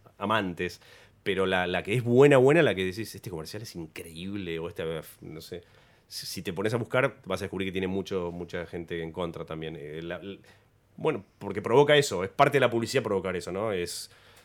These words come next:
eh, si vos querés tener un punto de vista, a alguien vas a, a molestar. Los casos de la publicidad que es buenísima y que a todo el mundo le gusta son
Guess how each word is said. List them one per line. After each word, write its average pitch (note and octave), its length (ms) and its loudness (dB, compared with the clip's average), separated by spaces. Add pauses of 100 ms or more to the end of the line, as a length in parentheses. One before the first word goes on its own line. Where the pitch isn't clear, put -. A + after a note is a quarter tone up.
eh, G#1 260 -20
si - 320 -14
vos A2 160 0
querés A#2+ 480 2
tener A2+ 160 2
un A#2 80 4
punto A#2+ 220 2
de B2+ 80 8
vista, D3 420 4
a G#2 140 0
alguien A#2+ 260 2
vas F2+ 160 -6
a, E2 380 -4
a D#2+ 120 -14
molestar. E2 440 -8 (840)
Los G2 280 -4
casos C#3 380 2
de G#2+ 140 2
la G2 100 2
publicidad G2 380 -2
que F#2+ 60 -4
es G2 80 -4
buenísima A#2+ 640 2
y F2+ 40 -4
que F#2+ 60 -2
a F#2+ 60 0
todo A#2+ 100 4
el A#2+ 60 2
mundo A#2+ 160 2
le G#2+ 80 2
gusta C3 180 0
son A2 320 -2